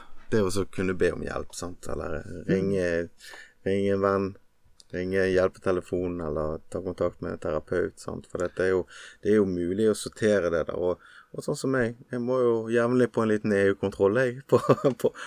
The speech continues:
Speaker 1: på å så sjekke inn, eh, på, på hvor jeg er, sant? For vi kan jo fort gå inn i det samme mønsteret.
Speaker 2: Mm.
Speaker 1: igjen.
Speaker 2: Mm.
Speaker 1: For at vi er jo, vi er jo vanedyr.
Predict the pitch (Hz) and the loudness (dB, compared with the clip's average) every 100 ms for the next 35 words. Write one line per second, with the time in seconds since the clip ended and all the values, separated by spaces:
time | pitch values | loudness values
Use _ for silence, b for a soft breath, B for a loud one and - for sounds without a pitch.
0 | B - 120 117 - 104 - 110 101 90 | B -4 -2 -2 -2 -2 0 0 0 -2
1 | b b b - 98 92 95 92 101 - | b b b -6 -2 0 -2 -2 -6 -6
2 | 98 117 101 98 98 85 - 87 95 117 | -4 0 2 2 4 2 2 -6 -4 -2
3 | 113 107 151 127 - 123 - _ B B | -2 0 0 0 -2 -4 -6 _ B B
4 | B _ - 110 120 117 123 117 98 90 | B _ -18 -4 0 0 0 0 0 -2
5 | - 92 101 95 92 - - - b b | -2 -4 -2 -4 -6 -8 -12 -14 b b
6 | b _ 131 131 95 87 73 - - - | b _ -4 -2 0 0 0 -6 -14 -4
7 | 139 107 104 107 113 110 110 - - 123 | 0 0 -2 -2 0 0 -4 -10 -4 -2
8 | 113 82 92 113 98 | 0 -2 -2 -2 -4